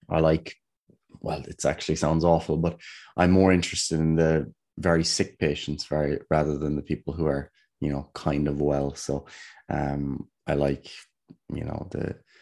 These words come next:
the more, uh, intense disease states, let's say. So being in the hospital is, uh, concordant with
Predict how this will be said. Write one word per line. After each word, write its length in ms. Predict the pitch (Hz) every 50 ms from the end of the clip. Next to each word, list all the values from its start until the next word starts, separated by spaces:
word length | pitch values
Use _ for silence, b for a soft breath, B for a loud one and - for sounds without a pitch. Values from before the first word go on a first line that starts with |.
| b b b b b b b _ -
the 80 | 113
more, 440 | 127 131 127 123 123 120 113 113 110
uh, 340 | 104 101 98 95 92 92 - -
intense 560 | 101 101 95 - - 104 92 82 67 - -
disease 420 | - - 82 76 78 76 71 - -
states, 400 | - - 73 76 - - - -
let's 220 | 65 - - -
say. 140 | - - -
So 240 | - - - 76 69
being 180 | - 87 87 82
in 60 | 78
the 80 | 80
hospital 560 | 87 98 98 95 - - 113 127 135 - - _ _ _
is, 300 | 82 78 76 76 - -
uh, 280 | 73 73 73 73 73 - b b b b b b b b b b
concordant 600 | - 90 85 - - 90 87 87 - 85 82 85
with 180 | - 85 82 -